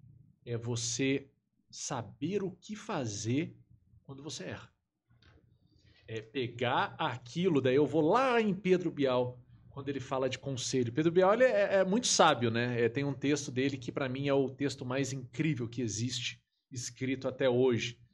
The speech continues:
é, que chama Filtro Solar. E tem um pedacinho que ele fala assim: é, "Não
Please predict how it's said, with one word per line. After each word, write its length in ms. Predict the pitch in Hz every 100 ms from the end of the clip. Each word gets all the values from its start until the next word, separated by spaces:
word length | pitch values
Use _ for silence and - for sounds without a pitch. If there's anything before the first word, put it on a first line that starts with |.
| _ _ _ -
é, 140 | 113
que 80 | 113
chama 180 | 143 131
Filtro 260 | 139 139
Solar. 380 | - 131 104 - _ _ _ _ _ _ - _ _ -
E 360 | 120 123 127 123
tem 140 | 143
um 60 | 135
pedacinho 440 | 147 135 - 143
que 80 | 139
ele 80 | 127
fala 240 | 139 135
assim: 500 | 120 - 139 123 123 123
é, 520 | 120 120 120 117 107 - - _ _ _ _ _ _ _ _ _ _ _ _ _ _ _ _ -
"Não 460 | 156 190 202 196